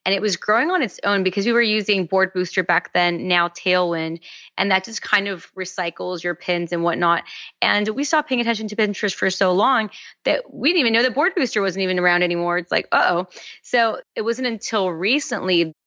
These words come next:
I can give you our strategy right now. More so, it's just, it's been very recent, the past couple of months, where we're like, "Okay, we need to work with someone that knows." We did hire a Pinterest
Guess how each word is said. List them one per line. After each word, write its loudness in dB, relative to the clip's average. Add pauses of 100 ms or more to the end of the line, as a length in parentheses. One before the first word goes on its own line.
(160)
I -4
can -4
give 0
you 2
our 2
strategy 0
right 0
now. 2
More 0
so, 0
it's 0
just, -4 (580)
it's -4
been 0
very 4
recent, -2
the -10
past -2
couple -6
of -2
months, -2
where 2
we're 0
like, -2
"Okay, 0 (460)
we -2
need 2
to -4
work 2
with -2
someone 2
that -2
knows." 2
We -4
did 0
hire 2
a -4
Pinterest -8